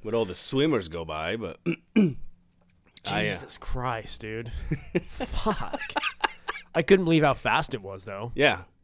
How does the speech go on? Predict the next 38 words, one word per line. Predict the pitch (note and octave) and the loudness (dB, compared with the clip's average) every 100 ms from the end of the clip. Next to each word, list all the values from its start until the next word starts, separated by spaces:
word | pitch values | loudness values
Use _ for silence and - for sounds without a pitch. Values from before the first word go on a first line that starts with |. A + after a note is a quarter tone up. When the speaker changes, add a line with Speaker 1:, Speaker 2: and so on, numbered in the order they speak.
| - | -2
Speaker 1:
that | C3+ F3 | 6 8
was, | F3+ - _ _ _ _ _ - - | 8 2 _ _ _ _ _ -20 -12
so | - - D#3 - - _ _ _ _ _ _ _ _ _ _ _ | 0 6 6 6 -2 _ _ _ _ _ _ _ _ _ _ _
in | D3 C#3 | 0 2
the | C3 | 2
video | A#2+ F3 G#3+ A#2 A2 | 4 6 6 6 4
that | A#2 | 4
I | E3 | 2
sent | - G2+ F#2 | 0 -4 -4
you, | G2 G2+ A#2+ _ _ _ | -6 -6 -8 _ _ _
it | F3+ | -8
says | - D#3 - | 0 0 0
two | - D3 | -2 -2
cuts. | - C3 - - - _ _ _ _ | 0 -4 -4 -10 -20 _ _ _ _
Speaker 2:
Right. | - G2+ G2+ G#2 - | -16 -14 -14 -16 -4
Speaker 1:
He | E3+ | 2
does | E3+ D3 A2+ | 6 6 6
one, | G2 G#2+ A2+ C#3 D3 - - | 2 4 4 2 -2 -10 -6
kinda | B2+ B2 | -2 0
like | G#2+ | 0
in | F#2+ | -2
the | E2+ | -4
middle, | F2+ A2 C3 - _ _ | 0 2 0 -4 _ _
and | - G#2+ | -6 -4
then | A2 | -2
he | |
grabs | G2+ G2 - - | -2 -4 -4 -10
two | - A2+ | -6 -4
from | F#2 D2+ D2 | -6 -12 -14
there. | C2 - - | -16 -18 -12
Speaker 2:
Oh, | A#2+ | -8
okay. | G#2 F#2 F#2+ A2+ | -8 -8 -6 -2
Speaker 1:
So | |
the | C3 | 2
one | C#3 D#3+ | 6 6
you | C#3 | 6
were | G#2 | 2
seeing | - F#3 F#3+ A2+ F#2+ | -2 2 4 4 0